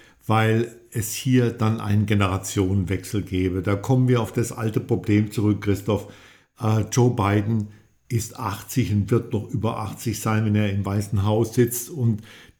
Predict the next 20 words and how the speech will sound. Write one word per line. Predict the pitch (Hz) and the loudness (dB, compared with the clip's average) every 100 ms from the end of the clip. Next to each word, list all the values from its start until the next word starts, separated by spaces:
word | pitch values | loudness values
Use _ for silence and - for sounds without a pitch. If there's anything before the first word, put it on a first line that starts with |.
| _ - | _ -2
man | 110 | 2
hätte | 95 123 131 131 | 4 2 0 -2
also | 117 107 | -2 0
mit | 110 113 123 | 2 0 -2
Nikki | 110 117 | 0 2
Haley | 104 110 110 | 4 2 2
jemanden, | 110 113 113 113 127 113 | 0 2 2 0 -2 -2
der | 104 104 | -2 -2
einundfünfzig | 107 107 110 - 123 123 - 127 - | 0 0 0 0 2 0 -2 -2 -2
ist, | 110 - | -4 -2
für | 120 | 0
eine | 104 107 | 2 2
ganz | 107 113 104 | 2 0 -2
andere | 117 110 110 | -4 -2 0
Generation. | 107 104 101 - 110 113 117 | 2 2 0 0 2 4 2
Zudem | 123 107 101 95 104 123 | 2 2 2 2 2 2
wäre | 107 107 104 | 2 4 2
sie | 101 104 | 2 2
eine | 101 | 2
Frau, | 101 87 80 113 127 | 0 -6 -2 -2 -4